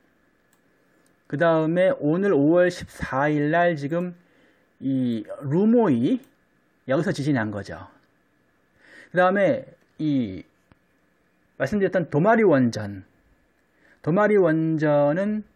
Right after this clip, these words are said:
한 이 정도의 위치에 있습니다. 따라서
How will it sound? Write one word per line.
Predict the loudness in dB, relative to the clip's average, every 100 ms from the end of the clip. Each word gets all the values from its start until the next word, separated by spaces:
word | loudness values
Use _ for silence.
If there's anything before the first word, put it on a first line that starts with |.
| _ _ _ _ _
한 | -4
이 | 0
정도의 | 0 0 -2 0 2 2 2
위치에 | 0 -4 -6
있습니다. | -6 -10 -12 -14 -20 _ _ _ _ _ _ _ _ _ _ _ _ _ _
따라서 | 0 2 2